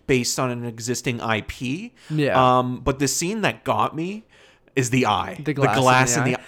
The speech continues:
Speaker 2: I'm
Speaker 1: Oh
Speaker 2: surprised
Speaker 1: my
Speaker 2: you could
Speaker 1: God.
Speaker 2: put that in a Green Band trailer. Like, I know it's not super graphic, but you know what's happening.
Speaker 1: Yeah.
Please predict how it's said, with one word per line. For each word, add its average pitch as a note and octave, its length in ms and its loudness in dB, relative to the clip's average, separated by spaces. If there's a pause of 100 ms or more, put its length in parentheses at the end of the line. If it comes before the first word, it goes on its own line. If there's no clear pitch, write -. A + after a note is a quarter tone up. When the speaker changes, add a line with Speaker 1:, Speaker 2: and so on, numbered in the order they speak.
(140)
Speaker 2:
I'm - 140 4
Speaker 1:
Oh - 20 2
Speaker 2:
surprised G3+ 540 10
Speaker 1:
my B2+ 100 4
Speaker 2:
you F#3 160 0
could C3 80 2
Speaker 1:
God. B2+ 160 6
Speaker 2:
put G#3 160 8
that F#3 160 8
in E3 100 2
a D3+ 60 0
Green C#3 360 -2
Band C#3 340 0
trailer. C3 480 -4
Like, D3+ 180 0
I G#3+ 100 4
know B3 160 8
it's C#4+ 140 0
not A#3 200 2
super F3+ 460 0
graphic, G3+ 600 0
but F#3 120 -4
you E3 100 -2
know D#3 260 0
what's D3+ 240 -2
happening. A#2 440 -8
Speaker 1:
Yeah. A2 240 4